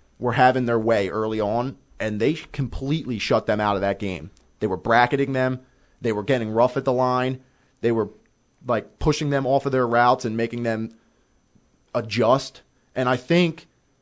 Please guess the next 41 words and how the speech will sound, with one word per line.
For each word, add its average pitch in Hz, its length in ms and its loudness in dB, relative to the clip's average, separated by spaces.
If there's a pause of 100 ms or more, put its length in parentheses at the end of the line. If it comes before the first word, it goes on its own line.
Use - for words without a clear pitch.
(140)
I 131 60 6
would 135 180 2
give 127 240 0
them 160 240 2
the 151 160 4
edge 139 280 2
to 135 60 -6
do 123 200 -2
that 127 400 2 (240)
as 117 120 -2
opposed 123 380 -2
to 139 60 -4
the 110 100 -2
Rams 127 340 -2
being 123 220 -2
able 117 180 -4
to 110 40 -4
do 123 200 -2
that 117 180 2
to - 100 -12
the 113 80 -4
receiving 117 360 -6
core 120 180 0
of 110 60 -2
the 101 80 0
Bengals 143 520 -2 (220)
because, 135 240 0
A, 135 160 4
they 120 120 0
showed 131 260 2
it 123 120 0
against 123 380 -4
a 110 60 -4
very 120 280 0
talented 120 440 -4
receiving 123 320 -6
core 117 180 -2
last 101 340 -2
week, 170 240 -4 (460)
and 117 240 -4
B, 139 460 0